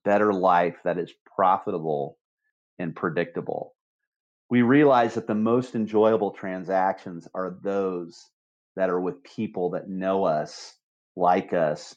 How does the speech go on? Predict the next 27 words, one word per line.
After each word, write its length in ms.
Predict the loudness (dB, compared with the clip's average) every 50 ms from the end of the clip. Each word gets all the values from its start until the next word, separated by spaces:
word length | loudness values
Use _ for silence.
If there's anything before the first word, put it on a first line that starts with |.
| _ -12
and 160 | -12 -12 -12
trust 400 | -6 -2 0 0 0 -2 -8 -16
us. 400 | -14 -14 -14 -16 -16 -20 -20 _ _ _ _ _ _ _ _ _ _ _ _ _ _ _ _ _ _
We 120 | 0 2 2
know 360 | 4 4 6 6 6 6 6
that 140 | 4 2 2
we'll 180 | 2 0 0
have 200 | 2 2 0 0
to 80 | 0 -8
put 160 | -6 -2 -2
a 40 | 0
lot 340 | 0 2 4 4 4 4 4
of 100 | 4 2
effort 280 | 2 0 0 -2 -2
up 180 | -2 -2 -4 -6
front 420 | _ _ -2 -2 0 -2 -4 -6 _ _ _ _ _ _ _ _ _ _ _ _ _ _ _ _ _ -8
to 60 | -8
enjoy 500 | -8 -8 -10 -6 -4 0 2 2 2 2
the 100 | 0 -2
harvest 640 | -6 -2 0 2 2 4 2 0 -2 -4 -8 -8 -8
of 80 | -6 -4
our 140 | -4 -4
hard 400 | -4 -4 -4 -4 -4 -4 -8 -10
work 360 | -8 -6 -6 -6 -6 -8 -12 _ _ _ _ _ _ _ _ _ _ _ _ _ _ _
in 180 | -10 -8 -8 -8
the 80 | -10
future. 560 | -8 -8 -8 -8 -8 -8 -12 -12 -12 -12 -16